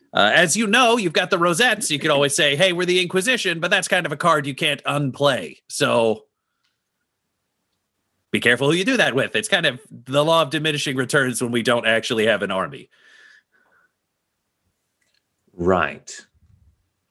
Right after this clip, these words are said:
Speaker 2: Right. Very good, then. So, reconnaissance tonight, then.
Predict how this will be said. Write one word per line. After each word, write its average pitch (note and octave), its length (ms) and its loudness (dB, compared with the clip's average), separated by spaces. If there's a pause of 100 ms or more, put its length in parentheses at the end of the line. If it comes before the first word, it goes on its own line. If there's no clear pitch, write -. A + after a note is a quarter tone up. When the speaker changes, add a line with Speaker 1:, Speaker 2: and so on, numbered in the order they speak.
Speaker 2:
Right. E2 380 -4
Very G2+ 260 2
good, D2 260 -8
then. - 260 -10 (880)
So, B2+ 640 4 (260)
reconnaissance C#3 720 0
tonight, E2+ 400 -2
then. - 280 -12